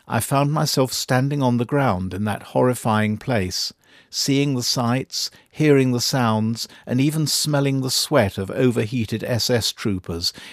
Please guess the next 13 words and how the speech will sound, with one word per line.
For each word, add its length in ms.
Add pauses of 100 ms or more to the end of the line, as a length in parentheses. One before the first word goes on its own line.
in 180
their 140
leather 300
uniforms. 960 (1300)
I 120
had 180
written 260
my 240
undergraduate 720
honours 360
thesis 560
on 180
creativity, 960